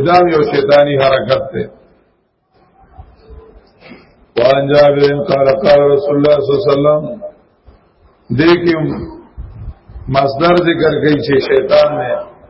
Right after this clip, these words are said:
دویم قسم د وسوسې ذکر گئی، چې هغه ده فساد بین الناس،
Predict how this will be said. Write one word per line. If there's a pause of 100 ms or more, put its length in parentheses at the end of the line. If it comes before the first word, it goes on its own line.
(840)
دویم (400)
قسم
د
وسوسې (100)
ذکر
گئی، (920)
چې
هغه
ده (2000)
فساد (1400)
بین
الناس،